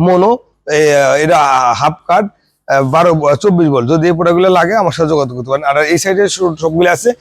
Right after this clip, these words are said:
আহ, আমেরিকান, সেল আমেরিকান। এটা আছে বিশ, আহ, চল্লিশ থেকে দুশো ওয়াট পর্যন্ত। তো এই প্রোডাক্টগুলো কিন্তু বাজারে প্রচুর চাহিদা, অনেকেই, আহ, চায়, অনেকের প্রয়োজন মনে করেন।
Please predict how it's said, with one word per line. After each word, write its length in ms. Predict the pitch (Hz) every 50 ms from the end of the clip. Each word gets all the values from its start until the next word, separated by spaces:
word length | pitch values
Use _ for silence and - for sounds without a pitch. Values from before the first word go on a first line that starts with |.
| _ _ _ _ _ -
আহ, 540 | 135 135 139 139 135 - _ _ - 190
আমেরিকান, 400 | 196 202 190 175 - - 113 92 85 _ _ _ _ _ _ _ _ -
সেল 260 | - - 170 180 185
আমেরিকান। 460 | 190 185 175 170 165 - - 196 226 226 - _ _ _ -
এটা 220 | 156 156 165 165
আছে 240 | 156 - - 190 190
বিশ, 300 | 160 180 190 165 165 165
আহ, 160 | 143 131 131
চল্লিশ 400 | - - 190 185 185 170 - -
থেকে 320 | 165 165 147 196 202 233 - - _ _ _ _ -
দুশো 260 | 131 180 185 - -
ওয়াট 140 | 180 165 143
পর্যন্ত। 300 | 147 147 139 131 113 104 101
তো 360 | - _ _ _ _ - 165
এই 60 | 170
প্রোডাক্টগুলো 440 | 151 170 165 170 156 156 165 180 196
কিন্তু 180 | 190 185 214
বাজারে 400 | 190 170 165 156 160 156 - - - _ _ _ _ _
প্রচুর 320 | - 202 170 - 208 208 170
চাহিদা, 360 | - - 147 143 127 113 87 - - - _ _ _ _ _ _ _
অনেকেই, 680 | - 147 165 180 190 185 - - 208 208 214 202 180 170
আহ, 100 | 147 143
চায়, 340 | - - 170 151 160 170
অনেকের 380 | 170 160 160 151 135 170 170 165
প্রয়োজন 400 | 156 - 175 170 156 143 156 151
মনে 220 | 147 151 151 143
করেন। 260 | 135 127 139 151 190